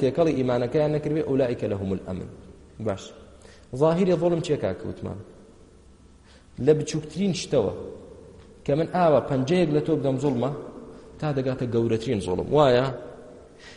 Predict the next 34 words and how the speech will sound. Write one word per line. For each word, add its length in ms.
چێ 180
ئەمن 280
لە 140
ئەمن 180
و 100
ئاسایشدا 680
دەبێت 260
لە 140
دنیا 240
و 100
لە 120
قیامەت؟ 440
چێ 160
لە 120
ڕۆژی 300
قیامەت 340
ئەمین 320
دەبێت 240
لە 120
عەذابی 380
خوا 240
لە 120
جەهەنەم؟ 460
وە 140
لە 120
دنیاش 340
لەسەر 280
هیدایەتە، 500
ئەوەی 240
کە 140
ئیمانی 420
هەیە، 200
ظولمی 340
تێکەڵ 260